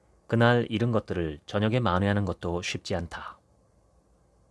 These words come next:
우리에게는 이른바 형식적인 활동이 필요하다.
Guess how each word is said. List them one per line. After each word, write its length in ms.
우리에게는 680
이른바 580
형식적인 580
활동이 460
필요하다. 600